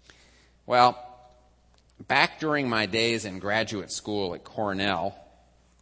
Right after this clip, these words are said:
during my early twenties, when I was studying physics there, I had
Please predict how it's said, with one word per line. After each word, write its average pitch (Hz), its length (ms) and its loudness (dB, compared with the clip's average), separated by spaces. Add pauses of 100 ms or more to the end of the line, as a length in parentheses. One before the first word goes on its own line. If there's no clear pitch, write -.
(340)
during 104 200 -6
my 92 140 -2
early 104 340 0
twenties, 101 680 -6 (640)
when 92 120 -10
I 87 40 -6
was 95 100 -6
studying 110 400 -2
physics 110 400 -4
there, 92 260 -4
I 95 180 -2
had 104 480 -2